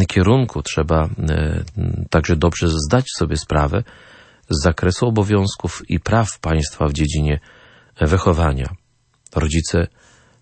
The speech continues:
e, wydają na świat dzieci, wchodzą one do każdej innej społeczności właśnie przez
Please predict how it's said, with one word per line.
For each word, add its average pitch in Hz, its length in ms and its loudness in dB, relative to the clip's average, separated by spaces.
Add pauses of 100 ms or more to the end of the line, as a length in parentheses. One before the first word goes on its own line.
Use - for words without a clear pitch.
(140)
e, 80 180 2
wydają 85 440 2
na 87 120 2
świat 82 240 -4
dzieci, 85 540 -4 (400)
wchodzą 90 480 2
one 90 240 2
do 85 160 -4
każdej 107 520 -2
innej 85 200 2
społeczności - 760 -4
właśnie 90 340 -2
przez - 320 -2